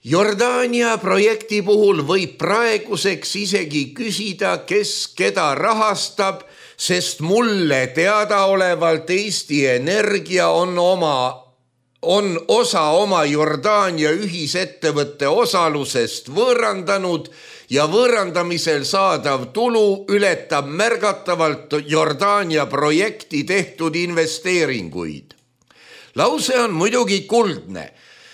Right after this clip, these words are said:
Ansip ütleb, mulle teadaolevalt on osa oma Jordaania ühisettevõtte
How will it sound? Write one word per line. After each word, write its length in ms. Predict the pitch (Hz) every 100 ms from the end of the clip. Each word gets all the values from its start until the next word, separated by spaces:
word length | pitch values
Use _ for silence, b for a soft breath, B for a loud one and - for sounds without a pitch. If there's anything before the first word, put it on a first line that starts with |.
| B
Ansip 520 | - 170 233 226 240 -
ütleb, 500 | 143 - 87 76 - _
mulle 920 | 98 127 196 240 262 254 240 220 190 180
teadaolevalt 1300 | 180 226 214 175 139 117 113 113 104 95 98 90 - - -
on 280 | 170 180 175 -
osa 680 | 185 226 233 196 156 127 123 -
oma 400 | 180 214 185 151
Jordaania 1080 | 135 147 151 151 139 208 196 185 156 135 131 135 -
ühisettevõtte 1300 | 214 190 170 151 180 185 - 147 139 135 - 135